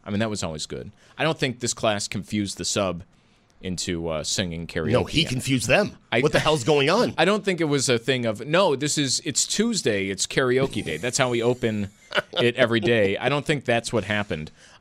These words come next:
Speaker 1: Uh, but there were a lot of those times where, you know, it kinda confused it a little bit. Uh, someone else, uh, saying there's, uh, had a lesson, had to leave and just go hang out somewhere else. That happened all the time. I remember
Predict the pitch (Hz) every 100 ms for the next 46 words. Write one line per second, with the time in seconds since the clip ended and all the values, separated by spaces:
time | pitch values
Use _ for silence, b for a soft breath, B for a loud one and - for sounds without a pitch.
0 | - 107 98 117 117 123 143 135 117 107
1 | 101 95 92 - 95 85 90 98 98 76
2 | 107 95 95 113 95 92 90 - 87 85
3 | 90 80 90 87 82 80 87 - 98 90
4 | 90 - 85 95 - - 110 104 98 95
5 | - 95 85 104 92 90 87 87 - -
6 | - 87 76 62 69 73 90 107 92 98
7 | 113 - 82 95 104 87 87 104 87 90
8 | - b b - 87 85 - 95 87 82
9 | - 104 92 92 - 92 85 95 87 -
10 | - 123 123 78 71 73 - b b b
11 | - 90 82 78 - 78 76 101 _ b
12 | b b _ 113 123 120 120 117 113 110